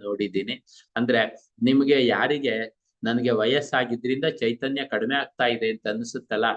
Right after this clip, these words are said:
ಅದು ನೂರಕ್ಕೆ ನೂರು ಸುಳ್ಳು. ವಾಸ್ತವಿಕವಾಗಿ ನಮ್ಮ ಮನಸ್ಸನ್ನ ನಾವು ಖಾಲಿ ಮಾಡ್ಕೊಳ್ಳೋದನ್ನ, ವಿಶ್ರಾಂತಿ ಕೊಡೋದನ್ನ, ಮನಸ್ಸನ್ನ ಪದೇ ಪದೇ ಆಳವಾದ ವಿಶ್ರಾಂತಿಗೆ ತಲುಪಿಸುವುದನ್ನ ಅನುಭವ ಮಾಡ್ಕೊಳ್ತಾ ಬಂದ್ರೆ ನಮ್ಮ ಜೀವನ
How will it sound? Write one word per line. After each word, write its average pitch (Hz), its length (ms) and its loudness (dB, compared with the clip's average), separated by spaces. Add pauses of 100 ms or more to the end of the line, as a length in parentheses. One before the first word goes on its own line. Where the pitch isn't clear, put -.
(140)
ಅದು 110 180 0
ನೂರಕ್ಕೆ 117 560 0
ನೂರು 110 560 -2 (220)
ಸುಳ್ಳು. 143 680 2 (140)
ವಾಸ್ತವಿಕವಾಗಿ 123 920 0
ನಮ್ಮ 120 400 2
ಮನಸ್ಸನ್ನ 139 680 -2
ನಾವು 117 340 -2
ಖಾಲಿ 117 340 -2
ಮಾಡ್ಕೊಳ್ಳೋದನ್ನ, 113 760 -4 (480)
ವಿಶ್ರಾಂತಿ 131 640 -4
ಕೊಡೋದನ್ನ, 107 440 -2
ಮನಸ್ಸನ್ನ 120 600 -4
ಪದೇ 120 280 -2
ಪದೇ 127 280 -4
ಆಳವಾದ 123 680 0
ವಿಶ್ರಾಂತಿಗೆ 120 1040 -2
ತಲುಪಿಸುವುದನ್ನ 120 920 -2
ಅನುಭವ 120 500 0
ಮಾಡ್ಕೊಳ್ತಾ 107 540 -4
ಬಂದ್ರೆ 107 680 -4 (100)
ನಮ್ಮ 113 320 0
ಜೀವನ 123 460 -4